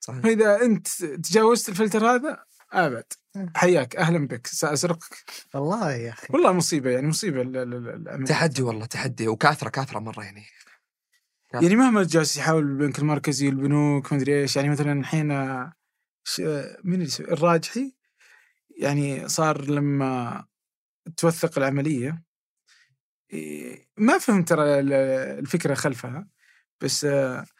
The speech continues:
Speaker 2: في المستوثقة عادة يقول لك: "للتأكيد اضغط
Speaker 1: آه،
Speaker 2: واحد،
Speaker 1: واحد، إيه.
Speaker 2: للرفض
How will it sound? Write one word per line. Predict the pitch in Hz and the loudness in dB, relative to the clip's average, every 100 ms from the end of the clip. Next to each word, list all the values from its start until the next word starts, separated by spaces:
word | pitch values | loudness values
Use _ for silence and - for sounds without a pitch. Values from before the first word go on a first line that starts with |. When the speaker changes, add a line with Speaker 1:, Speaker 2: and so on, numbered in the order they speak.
| _ _ _ | _ _ _
Speaker 2:
في | - | 0
المستوثقة | 156 160 180 208 202 | 2 2 0 2 4
عادة | 170 185 175 170 | 6 4 4 2
يقول | 160 160 | 2 0
لك: | 147 - - - | -2 -8 -12 -6
"للتأكيد | 196 240 196 190 120 92 - | 0 2 2 -2 -4 -6 -6
اضغط | 175 170 175 | 0 2 2
Speaker 1:
آه، | |
Speaker 2:
واحد، | 165 117 110 | 2 2 -4
Speaker 1:
واحد، | 120 113 90 | -8 -14 -14
إيه. | 85 - | -16 -10
Speaker 2:
للرفض | 175 190 165 165 170 | 0 2 4 4 2